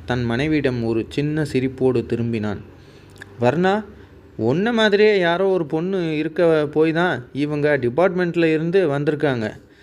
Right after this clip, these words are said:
சினிமாவில் வர்ற மாதிரி உன்னோட அம்மாவுக்கு ரெட்டை குழந்தைகள் பிறந்து, அதுல ஒரு குழந்தை வேற எங்கேயாவது வளர்ந்து," அவள் தீர்க்கமாய் தலையாட்டினாள். "அப்படி ஒரு அபத்தமெல்லாம் நடக்க வாய்ப்பே இல்ல.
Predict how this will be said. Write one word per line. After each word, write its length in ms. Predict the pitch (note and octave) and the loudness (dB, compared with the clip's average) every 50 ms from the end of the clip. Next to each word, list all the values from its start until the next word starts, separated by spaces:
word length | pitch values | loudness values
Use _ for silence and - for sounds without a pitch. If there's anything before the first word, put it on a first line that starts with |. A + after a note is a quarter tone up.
| - - - - | -20 -20 -20 -20
சினிமாவில் 800 | - - B2+ B2 C3+ D#3 E3+ F3 F3 E3+ E3+ E3 E3+ E3+ D#3 | -6 -4 -2 -2 0 0 0 2 2 2 2 2 2 2 2
வர்ற 300 | C#3+ D3 D3 D#3+ E3+ D#3+ | 2 2 2 2 0 0
மாதிரி 360 | D#3 D#3 D#3+ D#3+ F3 F3+ F#3 | 0 -2 -2 0 0 2 2
உன்னோட 320 | E3 C#3 C3+ C#3 C#3+ D3 C#3+ | 2 0 -2 -2 -2 0 0
அம்மாவுக்கு 800 | C#3 C3 B2 C3 C#3+ D#3+ E3 E3 D#3+ D3 E3 E3 D3+ B2+ A2+ G#2+ G#2+ | 0 0 -2 -2 -2 -2 0 0 0 0 0 2 2 2 0 -2 -2
ரெட்டை 280 | A2 A2+ - F3+ F3+ | -4 -2 0 0 2
குழந்தைகள் 480 | D3+ E3+ E3 E3+ F3 F3 F3 E3 E3 D3+ | 4 4 4 4 2 0 0 0 0 0
பிறந்து, 580 | C#3+ D#3 D3 D#3 D#3+ D#3+ F3+ E3+ C#3+ - - - - - - - - | 0 0 0 0 0 0 0 0 0 0 -4 -8 -18 -20 -20 -8 -4
அதுல 280 | - B2 C#3 C#3+ C#3+ C#3 | -2 -2 0 2 2 4
ஒரு 160 | C#3 C3+ B2+ | 2 2 0
குழந்தை 400 | C3 C#3 C#3+ D#3+ F3 F3 F3 D#3+ | 2 2 2 2 2 4 2 4
வேற 300 | C#3+ C#3+ D3 D#3+ E3+ E3 | 4 4 2 2 2 0
எங்கேயாவது 460 | D#3+ D#3 D#3 E3 D#3+ E3 E3+ E3 E3 | -2 -2 0 2 2 2 2 2 2
வளர்ந்து," 540 | D3+ C#3+ C#3+ D3+ D#3 D#3 D#3+ D3+ D3 D#3 D3+ D3 C#3 C3 C3 B2+ - B2+ - - - _ _ _ _ - - _ _ - - - - - _ _ _ - - - - - | 2 2 2 2 0 -2 -2 0 0 2 4 4 4 4 2 2 -2 -6 -12 -20 -20 _ _ _ _ -20 -20 _ _ -20 -20 -20 -20 -20 _ _ _ -20 -20 -20 -8 -4
அவள் 400 | A#2+ A2+ B2 C#3 C3+ A#2 - - - A#2 | 0 2 2 2 0 0 -4 -8 -6 -2
தீர்க்கமாய் 600 | A#2+ B2 C#3 D3 C3+ C3+ D3 C#3 C3 C3 B2 A#2+ | 0 0 0 0 0 -2 -2 0 0 -2 -2 -2
தலையாட்டினாள். 720 | - A#2+ A2+ A#2+ A#2+ A#2+ A#2 A#2 - A#2+ G#2+ G#2+ G2+ - - - - - - _ _ - | 0 0 2 2 2 0 0 -2 -4 -4 -4 -4 -4 -6 -8 -10 -16 -20 -20 _ _ -8
"அப்படி 360 | A2+ A#2+ - - D#3 C#3+ C3+ | -8 -6 -4 -2 0 0 2
ஒரு 440 | C3+ C3 C3 B2+ B2 A#2+ - - - | 2 2 2 2 2 0 -2 -6 -8
அபத்தமெல்லாம் 680 | A#2+ A2+ A#2 D3+ D#3 D#3 F#3+ F3+ F3 E3+ D#3+ D#3+ E3+ E3 | -6 -2 -2 0 0 0 0 0 0 0 0 0 0 -2
நடக்க 360 | D#3 C#3+ C#3 D#3 D3+ E3 D#3 | -2 -2 -2 -2 0 0 0
வாய்ப்பே 440 | C3 B2 C3+ D3+ D3 D3 E3 E3 D#3+ | 0 2 0 0 0 0 0 2 2
இல்ல. 280 | D3 C3+ B2+ B2+ B2 | 0 0 -2 -2 -4